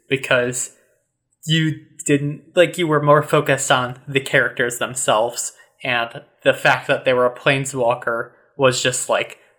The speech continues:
an additional feature because it meant that you got to jump from setting to setting. And I think a lot of the problems with doing that in the past have been,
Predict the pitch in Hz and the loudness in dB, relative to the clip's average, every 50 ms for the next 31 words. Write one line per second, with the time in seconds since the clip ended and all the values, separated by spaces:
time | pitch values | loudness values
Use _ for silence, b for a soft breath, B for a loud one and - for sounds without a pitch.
0 | b b 156 143 131 123 123 127 123 - - 123 113 117 - - - 120 123 - | b b -2 0 0 2 2 0 -2 -2 -4 -4 -6 -6 -6 -8 -12 -12 -10 -8
1 | - 120 107 123 127 - - 139 135 127 135 131 131 117 - - - 135 147 139 | -8 -8 -6 -8 -8 -6 -6 -6 -6 -6 -6 -6 -8 -8 -8 -10 -8 -6 -2 0
2 | 120 113 - 143 135 127 135 113 - - - 131 131 - - - 120 - 123 123 | 0 0 0 -4 -4 -2 -2 -2 -2 -2 -6 -6 -4 -4 -2 -2 -2 -2 -2 -8
3 | - - - - - 120 - - 127 147 147 B B B B B B 143 139 127 | -10 -8 -6 -2 -2 -2 -2 -2 -8 -10 -14 B B B B B B -2 0 0
4 | 123 - 143 127 123 - b b b b b b b b b b 151 135 127 120 | 0 0 -2 -4 -4 -6 b b b b b b b b b b 0 4 4 4
5 | 120 123 120 117 117 - - - 143 135 139 170 147 139 127 - 131 123 - - | 4 4 2 -2 -4 -4 -2 0 2 2 2 0 -2 -6 -6 -4 -6 -6 -6 -8
6 | - 107 101 - - - - - - - 147 139 127 - - - 127 147 156 - | -12 -12 -12 -12 -12 -10 -10 -10 -10 -10 -10 -12 -12 -10 -8 -10 -8 -8 -8 -10
7 | - - - 127 127 123 - - 120 120 123 139 147 147 | -10 -10 -10 -12 -12 -10 -6 -6 -6 -4 -4 -8 -10 -10